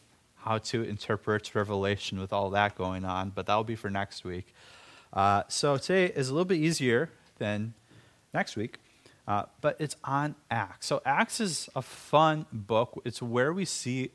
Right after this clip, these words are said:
a lot of just, obviously, the early church. It's the history of the early church and how the church began at Pentecost.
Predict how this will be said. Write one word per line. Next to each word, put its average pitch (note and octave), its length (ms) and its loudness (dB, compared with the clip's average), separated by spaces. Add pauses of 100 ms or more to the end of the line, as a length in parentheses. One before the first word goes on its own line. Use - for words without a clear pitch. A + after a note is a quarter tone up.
a A2 60 -4
lot G2+ 920 0 (520)
of G2+ 200 -2
just, B2 320 -6 (300)
obviously, A2+ 380 -2
the G#2+ 180 -8
early C3 260 2
church. C#3+ 380 0
It's G#2+ 180 -8
the A2 120 -2
history D#3+ 500 -2
of A#2 160 -4
the A#2 80 -4
early A#2 240 -2
church - 360 -8
and G2 100 -8
how G#2+ 140 -6
the F#2+ 80 -4
church - 520 -6
began F2 440 -6
at F2 140 -8
Pentecost. - 720 -12